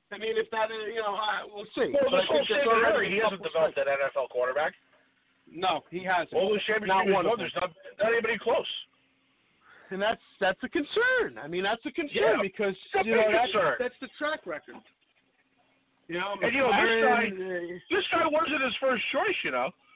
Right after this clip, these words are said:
Speaker 2: This guy came in and,
Speaker 1: Mm-hmm.
Speaker 2: like, you know, won the championship a few years ago and, and, that, and then
Speaker 1: Yeah.
Speaker 2: beat out the other guy who went to Oklahoma, who may win the Heisman this year.
Speaker 1: Yeah.
Speaker 2: The guy left him.
Speaker 1: Uh, he
Speaker 2: The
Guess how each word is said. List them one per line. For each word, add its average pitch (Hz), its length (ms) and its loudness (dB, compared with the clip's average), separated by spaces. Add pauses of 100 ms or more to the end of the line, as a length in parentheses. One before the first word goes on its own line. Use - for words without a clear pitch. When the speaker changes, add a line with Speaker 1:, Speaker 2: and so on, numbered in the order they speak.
(260)
Speaker 2:
This 302 220 -2
guy 311 240 2
came 247 240 0
in 277 320 -2
and, - 0 - (300)
Speaker 1:
Mm-hmm. 170 220 -2
Speaker 2:
like, 202 180 2
you 226 80 -2
know, 214 100 2
won 233 220 2
the 233 160 -4
championship 233 500 -2
a 160 120 -6
few 196 100 -4
years 170 300 0
ago 180 260 2 (280)
and, 175 200 -4 (240)
and, 196 140 0
that, 214 140 0 (120)
and 196 140 0
then 214 80 2
Speaker 1:
Yeah. 127 120 2
Speaker 2:
beat 226 200 -2
out 226 180 0
the 208 80 -2
other 254 160 0
guy 196 160 2
who 202 80 -4
went 214 200 0
to 214 40 0
Oklahoma, 220 580 2 (240)
who 240 120 -2
may 262 120 2
win 269 140 0
the 269 80 2
Heisman 262 380 0
this 135 180 -6
year. - 160 -10 (1500)
Speaker 1:
Yeah. 123 240 -10 (520)
Speaker 2:
The 190 60 0
guy 220 200 0
left 240 340 0
him. 196 140 -2
Speaker 1:
Uh, 190 80 -2 (100)
he 202 140 -4
Speaker 2:
The 180 100 2